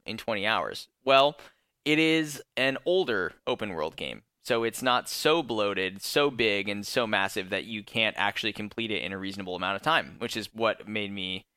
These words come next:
uh, wanna check it out. So this game was at a one percent for me previously in my backlog. I had, like, picked it up on sale. I think it was, like, three dollars when I bought it, maybe even two.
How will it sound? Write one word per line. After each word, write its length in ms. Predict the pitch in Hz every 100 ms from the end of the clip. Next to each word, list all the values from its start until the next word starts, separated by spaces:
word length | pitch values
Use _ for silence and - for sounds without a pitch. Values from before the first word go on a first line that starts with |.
| _ _ -
uh, 120 | 92
wanna 180 | 101 104
check 220 | - 117
it 60 | 123
out. 200 | 117 - - _ _ _ _ - -
So 200 | 139 135
this 180 | 156
game 180 | - 147
was 140 | 139 131
at 120 | 127
a 40 |
one 280 | 110 131 147
percent 400 | - 143 147 -
for 100 | 151
me 260 | 147 143 147 _ _ _
previously 480 | _ 147 151 - 151
in 60 | 139
my 100 | 117
backlog. 460 | 113 123 - 143 123
I 80 |
had, 120 | 107 107
like, 200 | 104 -
picked 200 | 131 127
it 60 |
up 160 | 117 123
on 140 | 107
sale. 240 | - 107 107
I 80 |
think 180 | 101 117
it 60 | 117
was, 180 | 95 95
like, 160 | 87
three 240 | - 117 104
dollars 340 | 98 107 123
when 120 | 143
I 80 | 139
bought 200 | 143 156
it, 160 | 165 -
maybe 220 | 113 120
even 220 | 110 98
two. 320 | - 123 165